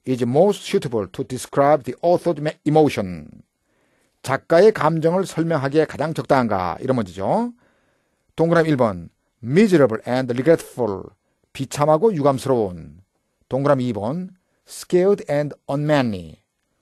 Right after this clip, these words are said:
겁먹고 비겁한. unmanly에 동그라미 쳐보세요. unmanly는 남자답지 못한 이런 뜻에서 cowardly, 즉 비겁한 이런 뜻이죠. 동그라미 삼 번, bashful and sorrowful, 수줍어하고 슬픈.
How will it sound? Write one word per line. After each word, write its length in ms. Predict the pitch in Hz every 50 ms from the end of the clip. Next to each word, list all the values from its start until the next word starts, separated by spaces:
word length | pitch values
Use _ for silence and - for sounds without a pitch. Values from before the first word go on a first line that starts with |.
| _ _
겁먹고 520 | - - 139 143 151 151 143 - 208 208 202
비겁한. 640 | - 156 143 147 - 127 104 90 85 - 85 - - _ _ _ _ _ _ _ -
unmanly에 600 | - 151 170 170 170 185 190 190 175 185 208 214
동그라미 300 | 196 190 165 151 139 113
쳐보세요. 500 | - 113 104 - - 80 71 - - _ _ _ _ _ _ _ -
unmanly는 1000 | 139 147 170 170 165 175 196 202 202 180 160 160 190 185 151 120 107 98 90 87 _ _ _ _ _ _ _ _ _ _ -
남자답지 680 | - 110 120 127 135 139 135 147 147 151 151 147 - 214
못한 460 | 190 156 - - 139 135 120 110 117
이런 120 | - 143 139
뜻에서 320 | 151 135 - - 113 90 _ _ _ _ _ -
cowardly, 640 | - - 214 240 233 165 117 117 95 95 90 87 90
즉 160 | - 139 - _ _ _ _ _ _ _
비겁한 560 | - - - 151 165 190 185 175 156 131 107 107
이런 120 | 127 127
뜻이죠. 560 | 113 120 101 - - 87 98 131 180 208 226 233 _ _ _ _ _ _ _ _ _ _ _ _ -
동그라미 320 | - 151 160 180 180 170 -
삼 160 | 139 143 123
번, 200 | 117 98 85 - _ _ _ _ -
bashful 760 | 101 90 143 156 175 180 - - - - 170 165 165 170 160 -
and 180 | 139 143 139 139
sorrowful, 840 | 120 - - 170 156 139 113 104 - - 101 98 98 95 92 85 - - _ _ _ _ _ _ _ _ _ _ _
수줍어하고 720 | - - - - 156 160 175 185 185 156 170 180 220 208
슬픈. 500 | - - 185 175 - 127 98 90 87